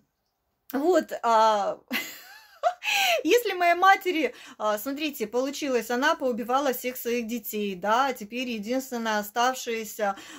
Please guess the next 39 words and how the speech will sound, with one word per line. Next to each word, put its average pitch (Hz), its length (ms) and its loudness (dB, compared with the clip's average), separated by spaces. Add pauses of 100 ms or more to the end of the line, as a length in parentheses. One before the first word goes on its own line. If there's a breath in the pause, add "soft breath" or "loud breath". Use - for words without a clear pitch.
(120)
а, 208 220 -4
ну, 262 260 0
я 208 140 -4
имею 226 180 -2
в 226 40 -10
виду 220 180 -2
аборты, 233 640 0
а 208 180 -2
теперь 262 440 -6
единственная 247 520 -2
оставшаяся, 240 880 -4 (240 loud breath)
а, 214 120 0
вот, 214 240 -2
знаете, 254 420 0
и-, 226 200 -6
исковеркала 247 800 0
жизнь 247 640 -4
из-за 214 220 -6
того, 240 280 -4
что 240 180 -6
и 233 180 -4
там 262 300 2
не 254 100 0
любишь. 214 360 -4
Если 240 260 -8
бы 247 120 -4
она, 254 280 4 (260 loud breath)
знаете, 262 300 -4
не 262 140 2
поубивала 277 600 2
всех 240 260 -8
тех 233 200 -6
остальных, 220 500 -6
а 214 100 -2
эти 214 180 -8
души, 208 360 -8
они 208 240 -4
же 202 120 -6
живые. 208 500 -8